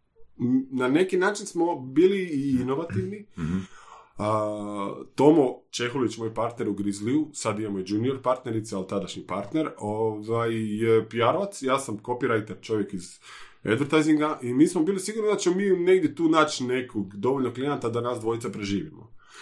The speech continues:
Speaker 2: Kako ste dolazili do prvih klijenata? Jesu tu neki klijenti bili iz, a, ne znam, koje si,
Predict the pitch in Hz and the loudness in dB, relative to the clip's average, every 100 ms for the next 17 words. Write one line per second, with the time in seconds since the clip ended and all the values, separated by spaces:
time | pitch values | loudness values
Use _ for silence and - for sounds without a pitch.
0 | - - - 107 113 120 107 92 90 87 | -20 -14 0 2 2 0 2 4 2 0
1 | 80 73 71 78 71 - 71 69 76 73 | -2 -4 -4 -4 -4 -6 -8 -4 -4 -4
2 | 73 104 104 107 101 104 101 90 98 92 | -4 -2 0 -2 -4 -6 -6 -4 -2 0
3 | 85 73 71 67 - 67 65 64 64 62 | 0 -2 -4 -8 -6 -6 -4 -8 -10 -12
4 | - - - 67 67 64 67 - 78 69 | -14 -14 -6 -6 -6 -10 -16 -6 -4 -4
5 | - 73 71 | -6 -6 -6